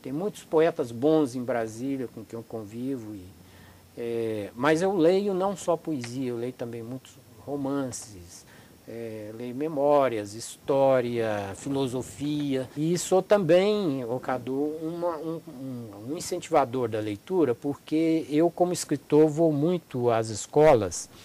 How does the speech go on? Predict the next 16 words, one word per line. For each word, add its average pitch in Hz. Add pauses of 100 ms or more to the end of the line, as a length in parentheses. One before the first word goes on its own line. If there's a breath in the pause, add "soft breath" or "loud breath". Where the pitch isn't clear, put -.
(680 loud breath)
e, 143 (380)
e 147 (140)
conto 190
a 131
minha 165
história 120
de, 98
de, 92 (160)
de 110
como 202
eu 143
me, 131 (100)
me, 110 (600)
me 107
fiz 147
leitor 135